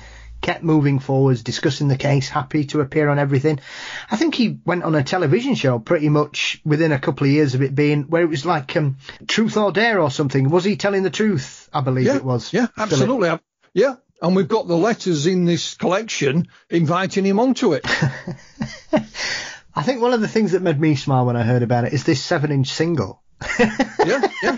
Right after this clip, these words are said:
Speaker 2: absolutely. He, he made a record.
Speaker 1: <laughs>
Speaker 2: And again, in this batch of material, there's people actually sending him a check to buy it. I've got a cop-, I have one here. I managed to f-, get one. Um, we, we've all,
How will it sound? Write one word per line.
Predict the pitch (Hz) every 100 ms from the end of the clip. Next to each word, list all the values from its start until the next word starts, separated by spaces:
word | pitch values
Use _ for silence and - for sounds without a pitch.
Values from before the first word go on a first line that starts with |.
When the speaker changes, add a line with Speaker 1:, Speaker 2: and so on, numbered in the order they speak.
| -
Speaker 2:
absolutely. | 208 208 214 226 247 202
He, | 196 190 185
he | 185
made | 202 196
a | 202
record. | 220 262 294 226 123 - _ -
Speaker 1:
<laughs> | 220 - _ _ -
Speaker 2:
And | 185
again, | 185 170 247 226
in | 165 165
this | 185 156
batch | - 185 - -
of | 165
material, | 147 139 190 214 170
there's | 156
people | - 202 202 170
actually | 175 - 160 156 - _ -
sending | - 185 185 185
him | 196
a | 196
check | - 262 -
to | 185
buy | 254 311
it. | 220
I've | 196 262 202
got | 220
a | 165
cop-, | 240 247
I | 208 240
have | 262 180
one | 160 160
here. | 214 247 - _ - - -
I | 170
managed | 196 170 -
to |
f-, | 180 180 -
get | 214 -
one. | 226 135 107 _ - _ _ -
Um, | 139 143 - - _ -
we, | 175 175
we've | 202 165 180
all, | 226 202